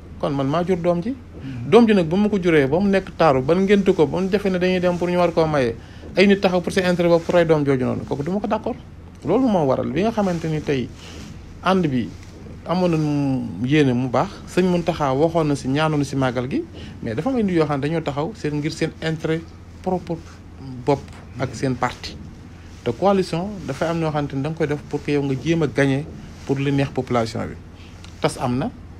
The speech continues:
Speaker 1: waa P D S dem nañu ak ñoom, ñan war a àndal, xaw ma ñun doon sax, man xaw ma sax seen tur,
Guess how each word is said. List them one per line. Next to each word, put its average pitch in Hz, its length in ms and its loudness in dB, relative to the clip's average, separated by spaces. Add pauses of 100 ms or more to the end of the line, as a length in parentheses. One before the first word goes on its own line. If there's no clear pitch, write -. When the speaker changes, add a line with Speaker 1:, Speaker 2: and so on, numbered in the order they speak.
(800)
Speaker 1:
waa 151 140 4
P 151 140 2
D 135 80 0
S 123 180 -4
dem 131 180 0
nañu 127 200 0
ak 120 60 -4 (1160)
ñoom, 135 380 2 (100)
ñan 156 160 -2
war 131 140 4
a 123 120 0
àndal, 131 200 0 (360)
xaw 147 100 -4
ma 131 120 -2
ñun 185 160 0
doon 156 140 2
sax, 190 120 -2
man 151 160 -2
xaw 156 100 0
ma 143 60 2
sax 190 180 0
seen 208 160 4
tur, 143 140 0